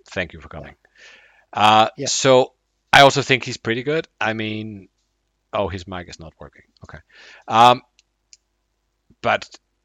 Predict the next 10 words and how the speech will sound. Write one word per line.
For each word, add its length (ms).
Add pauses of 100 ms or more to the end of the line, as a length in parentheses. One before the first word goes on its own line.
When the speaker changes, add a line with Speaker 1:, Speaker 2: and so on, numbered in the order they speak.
(720)
Speaker 1:
I 40
think 200
the 100
two 320
agility 400
is 120
a 40
pretty 380
big 240
deal. 320